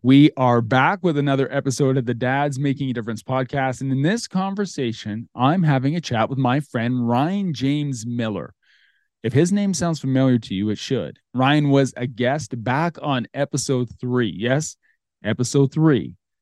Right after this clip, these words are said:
Here we are over a year and seventy episodes later, and I've invited Ryan back to share his latest work. Ryan has a book coming out this week called Wounds,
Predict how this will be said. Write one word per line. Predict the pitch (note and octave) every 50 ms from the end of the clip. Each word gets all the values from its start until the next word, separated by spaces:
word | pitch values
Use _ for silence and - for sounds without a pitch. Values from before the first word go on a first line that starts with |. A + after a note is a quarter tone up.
| _ _ _ _ _
Here | - C#3 D3
we | D#3 F#3 E3 C#3
are | B2 A#2+ B2 C3 C#3 C#3
over | C3+ C3+ B2 C3 C3+
a | B2+
year | B2 B2 A#2+ A#2+ C3 D3 D3+ D#3 D#3+ F3
and | - - - A2+
seventy | G#2+ - - - - - E3+ D#3+ F3+ F3+ G#3 G3+ F#3 G3+ G3+ F#3
episodes | - E3 D#3+ - D#3 C3+ - D#3 D3 D3 B2+ B2
later, | B2 A#2 A2 G#2 F#2 F2+ F#2+ A2 _ _ _ _ _ _
and | - C3+
I've | C3 B2+ C3
invited | C3 B2 A#2 D3+ F3 G3 G#3+ F#3+ D3+
Ryan | C#3 C3+ C3 C#3 C#3+ D3 C#3+ C#3 B2+
back | G#2+ A2+ G#2 G2+ F#2+ G#2 - _ -
to | A#2+
share | A#2 - - - - - C#3 C#3 C#3+ D3 D3+
his | B2 A#2 C3+ C3+ C3 A#2
latest | A2+ G#2+ G2+ G#2 A2 - - -
work. | G#2 G#2+ F#2 D2+ C#2 - _ _ _ _ _ _ _ -
Ryan | B2 B2+ B2 B2+ B2+
has | A2 B2+ B2+ A#2 A#2+
a | A#2+
book | A2+ G#2+ C3 B2+ A2+ - -
coming | - - C3+ B2+ B2+ B2+
out | C3 B2+ A#2+ G#2 F#2
this | A2 F#3 G3 - -
week | D3+ C3+ C#3 C#3
called | - - B2+ B2 A#2 A#2+ A2+ A#2
Wounds, | D3 D#3+ D#3 D3 D3 D#3 F3+ G#3+ - -